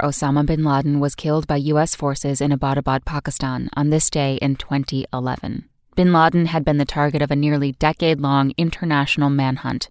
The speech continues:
when twenty-three U S Navy seals and two Black Hawk helicopters descended upon his compound.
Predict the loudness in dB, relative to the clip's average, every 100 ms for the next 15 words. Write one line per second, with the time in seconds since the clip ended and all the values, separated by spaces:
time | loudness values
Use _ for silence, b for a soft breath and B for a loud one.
0 | _ 0 0 0 0 0 0 0 0 2
1 | 2 2 0 0 0 0 0 0 0 -2
2 | 0 -2 0 0 0 -4 -4 -4 -4 -4
3 | -6 -4 -4 -2 0 2 2 2 0 -2
4 | -2 -2 -2 -4 -2 -2 -4 -8 -8